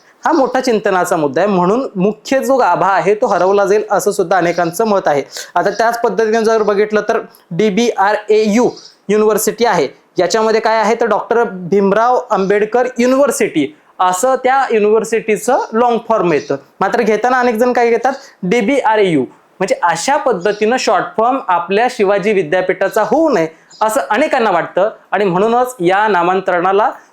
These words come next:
विरोध सुद्धा अनेक जण करताना दिसतायत. आता तुम्ही शिवाजी विद्यापीठात शिकलेला आहात का? किंबहुना तुम्ही ह्या विद्यापीठाच्या बाहेरचे विद्यार्थी जरी असाल, तरी तुम्हाला काय वाटतं, शिवाजी विद्यापीठाचं नाव शिवाजी विद्यापीठच राहिलं पाहिजे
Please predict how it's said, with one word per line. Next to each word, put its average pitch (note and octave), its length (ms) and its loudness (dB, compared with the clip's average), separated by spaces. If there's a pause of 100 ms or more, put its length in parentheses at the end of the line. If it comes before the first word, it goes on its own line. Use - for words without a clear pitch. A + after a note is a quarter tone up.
(100)
विरोध G#3+ 280 0
सुद्धा F#3+ 320 0
अनेक F3+ 260 0
जण F#3 200 0
करताना E3+ 380 0
दिसतायत. D3+ 320 -2 (240)
आता G#3+ 180 0
तुम्ही C4+ 260 0
शिवाजी B3+ 320 0
विद्यापीठात A#3 520 -2
शिकलेला G#3 400 0
आहात G3 220 0 (140)
का? E3+ 100 2
किंबहुना C4 640 0 (240)
तुम्ही C4+ 200 0
ह्या C4 120 2
विद्यापीठाच्या A3+ 600 -2
बाहेरचे G#3 420 0
विद्यार्थी G3 480 -2
जरी D4+ 180 2
असाल, E3+ 320 0 (280)
तरी C#4 120 0
तुम्हाला B3+ 360 0
काय A#3 220 0
वाटतं, G3 420 0
शिवाजी A3+ 380 0
विद्यापीठाचं G#3 640 -2
नाव G#3 140 2
शिवाजी F3+ 320 0
विद्यापीठच G3 580 -2
राहिलं A3 280 2
पाहिजे G#3+ 420 0